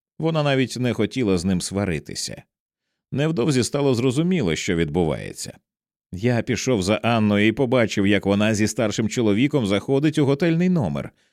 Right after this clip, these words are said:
Вірите чи ні, та я нічого їй не сказав. Я просто молився, щоб він її кинув і щоб все закінчилось.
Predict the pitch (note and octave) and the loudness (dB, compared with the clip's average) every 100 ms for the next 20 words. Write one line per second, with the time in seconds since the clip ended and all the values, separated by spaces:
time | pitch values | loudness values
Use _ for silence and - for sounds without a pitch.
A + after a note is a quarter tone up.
0 | _ - F2+ G#2+ G#2 F#2+ F#2 - G2 F2 | _ -10 0 2 4 2 0 0 0 2
1 | A#2 G2 F#2 G#2 A#2 A2 A2+ G2+ G2 E2+ | 0 0 2 2 0 0 0 2 0 0
2 | E2 - - D2+ - - _ _ _ _ | -2 -4 -6 -6 -10 -12 _ _ _ _
3 | - G#2+ E2 G2 G2 - A2 A2 B2 B2 | -2 0 0 0 0 2 2 2 2 2
4 | A#2 G#2+ C3+ F#2+ A2+ B2 B2 C#3+ C#3+ E3 | 0 0 0 0 0 4 4 4 2 0
5 | G#2+ F#2+ A#2 - D3 B2+ A#2+ - A#2+ A#2+ | 2 2 2 0 -2 0 -2 -2 -2 -2
6 | E3+ D#3 - D2 A#1+ A#1 - | -2 -4 -4 -6 -6 -8 -12